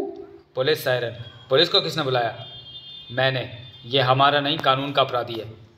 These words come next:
आओ, हम चलें। धड़ाक! तुम यहाँ पहुँचे कैसे? तुम्हारा पीछा करके। लेकिन अब तुम बताओ कि तुम्हें जीपी सिंह पर शक कैसे हुआ? नेता जीपी सिंह पर हमला करने वाले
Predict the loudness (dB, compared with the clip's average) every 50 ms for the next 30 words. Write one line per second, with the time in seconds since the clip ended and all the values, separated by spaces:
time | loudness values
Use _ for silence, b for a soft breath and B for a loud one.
0 | _ _ _ _ _ _ _ _ _ 0 2 2 2 0 -2 -6 -6 -4 -4 0
1 | 0 0 0 0 -2 -6 -10 -16 -18 -20 -20 -14 -2 2 4 4 4 2 0 -4
2 | -8 -14 -18 -20 -20 -20 _ _ _ _ _ _ _ _ _ _ _ _ _ _
3 | _ _ _ _ _ _ _ _ _ _ -6 -4 -4 0 2 2 2 2 2 0
4 | -2 -2 -2 -4 -4 -4 -6 -8 -12 -16 -18 -20 -20 -20 _ -20 -20 _ _ _
5 | _ _ _ _ _ _ _ -4 2 4 4 4 4 2 0 -4 -2 0 0 0
6 | 0 -4 -6 -8 -12 -14 -16 -16 -2 -2 0 2 4 2 2 2 2 0 0 2
7 | 4 4 4 4 2 0 -2 -2 -2 -2 -4 -6 -6 -6 -4 -4 -4 -4 -2 -2
8 | -2 -2 -4 0 0 0 0 0 -6 -8 -10 -12 -14 -14 -18 -20 -20 _ _ _
9 | _ _ _ _ _ _ _ _ _ _ _ _ _ -20 _ _ _ _ _ _
10 | _ -8 -2 0 0 2 4 4 4 4 2 -4 -2 -2 -2 -2 -2 -4 0 2
11 | 2 2 2 0 0 2 2 2 2 0 0 0 2 2 2 4 4 4